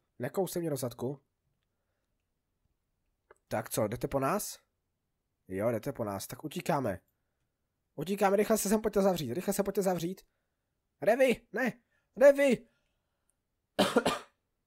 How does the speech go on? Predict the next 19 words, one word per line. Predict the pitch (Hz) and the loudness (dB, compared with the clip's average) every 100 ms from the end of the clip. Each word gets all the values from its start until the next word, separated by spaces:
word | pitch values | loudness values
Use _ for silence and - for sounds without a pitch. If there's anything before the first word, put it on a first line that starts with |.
| _ _ _ | _ _ _
Pane | 185 226 | 0 2
bože, | 220 196 202 | 4 4 2
koukejte | - 208 226 233 | 0 0 0 4
na | 233 | 4
Revyho, | 214 214 196 | 6 6 6
on | 202 214 | 6 2
je... | 208 - _ _ _ _ _ - | 0 -2 _ _ _ _ _ -2
o | 190 220 | 0 2
bože. | 233 208 214 - _ _ _ _ _ _ _ _ _ _ _ _ _ _ | 2 2 0 -4 _ _ _ _ _ _ _ _ _ _ _ _ _ _
Babi, | 135 233 220 | -2 0 0
střílej. | - 247 220 117 98 - _ _ _ _ _ _ _ _ _ _ _ _ _ - | -2 2 4 2 -2 -10 _ _ _ _ _ _ _ _ _ _ _ _ _ 0
Au, | 170 98 - _ - | 2 0 -8 _ -4
sakra. | 202 175 107 - _ _ _ _ _ - | -2 0 -2 -6 _ _ _ _ _ -6
Babi, | 143 254 262 - _ - | -2 2 0 -2 _ 0
zabije, | 240 302 262 180 202 | 4 6 4 2 -2
rychle. | 262 285 277 - _ _ _ _ _ _ _ _ _ _ _ _ _ _ _ _ _ _ _ | 0 4 4 2 _ _ _ _ _ _ _ _ _ _ _ _ _ _ _ _ _ _ _
A, | 233 294 302 | 2 4 6
babi, | 294 320 | 6 6
uteč. | 320 320 226 - | 6 6 6 0